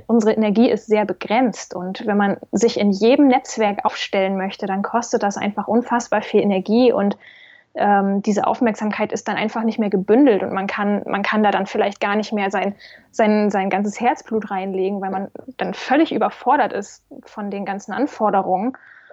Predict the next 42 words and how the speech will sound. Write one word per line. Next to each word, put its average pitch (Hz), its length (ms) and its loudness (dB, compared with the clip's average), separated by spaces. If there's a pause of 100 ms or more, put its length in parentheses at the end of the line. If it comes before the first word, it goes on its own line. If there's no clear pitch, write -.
(380)
Und 208 220 2
deswegen 214 400 4
denke 214 240 2
ich - 120 -4
schon, 240 220 2
dass 208 300 -2
wenn 208 100 2
man 277 240 4
sagt, 247 360 0
man 226 180 0
nutzt - 320 -4
Social 269 340 2
Media, 254 360 2
um 226 260 -2
bekannt 220 360 -4
zu 254 200 -6
werden, 254 440 4 (380)
dann 220 180 0
sollte 226 240 2
man 220 180 0
sich 220 180 -4
genau 208 320 2
ansehen, 208 800 0 (540)
das - 160 -2
ist 208 80 0
eigentlich - 260 -4
kl-, - 160 -10 (180)
klassische - 440 -6
Marktforschung 196 640 -2
eigentlich - 360 -4
schon 202 140 -6
fast, 196 280 -2
man 214 120 -2
sollte 202 240 -2
sich 202 220 -6
ansehen, 233 480 4 (320)
wo 214 260 6
hält 196 300 -4
sich - 160 -8
meine 180 240 -6
Zielgruppe - 560 -4
auf - 340 0